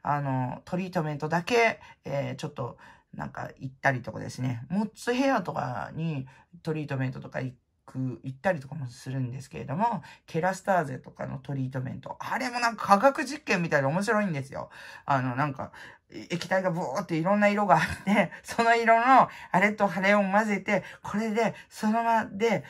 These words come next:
なんか作ってトリートメントをするって、まあ、一週間ぐらいしか持たないんですけれども、なんか、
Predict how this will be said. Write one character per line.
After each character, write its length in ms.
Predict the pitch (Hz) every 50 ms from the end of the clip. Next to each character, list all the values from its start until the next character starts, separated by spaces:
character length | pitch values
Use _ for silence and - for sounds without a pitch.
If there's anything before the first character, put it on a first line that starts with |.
| - - - _
な 120 | 165 175
ん 40 | 175
か 120 | - - -
作 240 | - - - - 240
っ 20 | -
て 440 | - _ _ - 254 247 220 170 - - - _
ト 120 | - -
リ 120 | 180 196 202
ー 20 |
ト 100 | 175 180
メ 140 | 170 165 165
ン 60 | 156
ト 100 | 143 151
を 60 | 135
す 180 | 131 135 - 175
る 100 | 175 190
っ 40 | 185
て、 160 | 175 - -
ま 100 | - 123
あ、 20 |
一 100 | 127 131
週 300 | 143 - - - 359 370
間 180 | 359 - 330 330
ぐ 60 | 349
ら 80 | 277 175
い 40 | -
し 60 | -
か 100 | 147 131
持 100 | 131 139
た 120 | 135 165
な 80 | 160 156
い 80 | 143
ん 40 | 135
で 80 | - -
す 80 | -
け 80 | - -
れ 80 | 127 127
ど 100 | 120 127
も、 260 | 170 175 165 135 - - - - - - -
な 120 | - 208
ん 40 | 208
か、 140 | 170 135